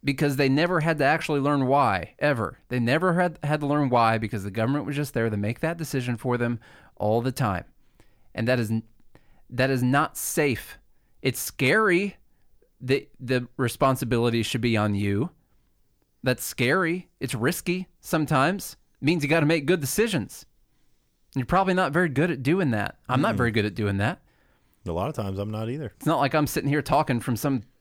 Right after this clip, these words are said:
Speaker 1: perfect standpoint, like I'm perfectly responsible all the time. I'm just like everyone else, only I don't sit around and blame other people for all my problems.
Speaker 2: Mm-hmm.
Speaker 1: When I mess something up, it's because I messed something up. That's why. You gotta learn from it.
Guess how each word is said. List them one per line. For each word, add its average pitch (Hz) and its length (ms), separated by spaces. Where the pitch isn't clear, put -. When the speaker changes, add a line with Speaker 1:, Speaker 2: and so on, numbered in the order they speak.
Speaker 1:
perfect 147 360
standpoint, 135 580
like 117 140
I'm 107 120
perfectly 139 440
responsible 120 640
all 113 100
the 107 100
time. 123 400
I'm 113 260
just 127 260
like 135 180
everyone 123 320
else, 135 480
only 131 240
I 123 60
don't 135 260
sit 160 200
around 139 260
and 113 160
blame 147 280
other 143 180
people 160 300
for 117 120
all 120 80
my 127 120
problems. 147 560
Speaker 2:
Mm-hmm. 101 200
Speaker 1:
When 131 140
I 143 80
mess 147 240
something 147 360
up, 170 160
it's 139 140
because 135 280
I 127 80
messed 147 260
something 151 320
up. - 220
That's 151 200
why. 135 320
You 143 120
gotta 135 60
learn 170 260
from 120 220
it. 87 120